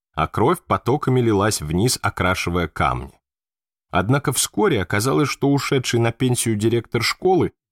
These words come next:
не обсудил свои амбициозные планы с женой, и новый дом в Авпадле кита не ждёт. Посмертное вскрытие было приостановлено,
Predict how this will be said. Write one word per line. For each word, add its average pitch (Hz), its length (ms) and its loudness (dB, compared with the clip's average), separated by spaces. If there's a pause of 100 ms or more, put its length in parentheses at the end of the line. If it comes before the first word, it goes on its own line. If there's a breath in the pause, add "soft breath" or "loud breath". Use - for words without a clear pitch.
(120)
не 165 200 4
обсудил 175 540 0
свои 160 320 2
амбициозные 143 840 2
планы 135 440 2
с - 20 0
женой, 139 640 0 (520)
и 90 100 0
новый 90 320 2
дом 78 360 0
в 69 100 -4
Авпадле 156 680 0 (240)
кита 92 360 0
не 101 160 2
ждёт. 120 500 -4 (680)
Посмертное 156 600 0
вскрытие 190 540 -2
было 131 220 2
приостановлено, 78 960 -2